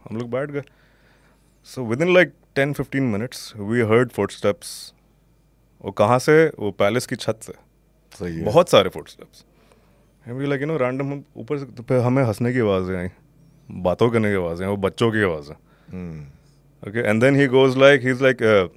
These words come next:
Speaker 1: बुलाओ इनको।" And one of my friends उसी वक्त, उसने मतलब सोचा भी ना, like,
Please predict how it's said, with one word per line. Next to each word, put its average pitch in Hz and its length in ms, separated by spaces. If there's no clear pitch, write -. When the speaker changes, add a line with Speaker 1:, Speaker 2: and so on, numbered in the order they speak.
Speaker 1:
बुलाओ 104 400
इनको।" 95 200
And 104 140
one 113 160
of 120 80
my 120 160
friends 113 220
उसी 117 280
वक्त, 101 280
उसने 92 180
मतलब 104 280
सोचा 110 340
भी 104 100
ना, 110 160
like, - 180